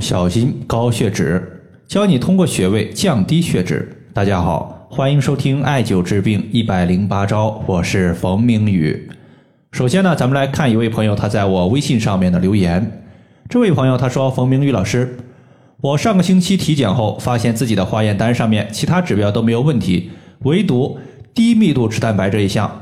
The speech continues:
偏高。医生也只是说让我少吃点肉，多吃点菜，也没有说具体的原因和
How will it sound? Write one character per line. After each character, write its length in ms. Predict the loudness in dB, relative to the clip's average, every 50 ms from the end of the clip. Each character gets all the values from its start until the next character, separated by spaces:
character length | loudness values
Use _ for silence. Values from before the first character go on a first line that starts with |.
| -18 -10 -4
偏 180 | -2 -2 0
高。 300 | 0 0 0 -2 -2 -4 -8 -12 -18 -20 -20 -20 _ _ _ _ _
医 120 | 0 0 2
生 180 | 2 0 0 0
也 120 | 0 0
只 120 | 0 0 0
是 80 | 0
说 180 | 0 0 0 0
让 180 | 0 0 0 0
我 140 | 0 0
少 240 | 0 -2 -2 -2 -2
吃 140 | -2 -2 -2
点 120 | -2 0
肉， 220 | 0 0 0 0 0
多 180 | 0 0 -2
吃 160 | -2 -2 -2 -2
点 160 | -2 -2 -2
菜， 500 | -2 -2 -2 -2 -2 -4 -6 -12 -20 -20 -20 -20 -20 -14 _
也 140 | -2 0 2
没 80 | 2 2
有 100 | 2 2
说 180 | 2 2 0
具 140 | 0 0 0
体 100 | -2 0
的 120 | 0 0 0
原 240 | 2 2 2 2
因 100 | 2 2
和 340 | 2 0 0 0 0 -2 -4